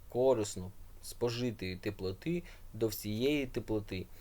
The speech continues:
яка може бути виділена під час повного згорання палива.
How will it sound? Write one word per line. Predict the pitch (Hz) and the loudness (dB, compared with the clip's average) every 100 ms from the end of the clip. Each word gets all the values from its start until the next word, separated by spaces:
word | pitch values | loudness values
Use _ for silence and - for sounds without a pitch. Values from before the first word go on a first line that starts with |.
| - - | -14 -6
яка | 101 113 | 2 4
може | 110 110 110 101 | 6 4 4 0
бути | 98 101 95 | 0 -2 -2
виділена | 92 127 160 147 147 135 | -2 0 2 2 2 0
під | 127 98 | -2 -4
час | - 92 | 0 0
повного | - 98 110 131 131 135 | -2 2 4 4 4 2
згорання | 123 104 92 90 95 101 98 101 - - | 2 0 0 0 0 0 -2 -6 -14 0
палива. | 107 104 85 | 6 6 6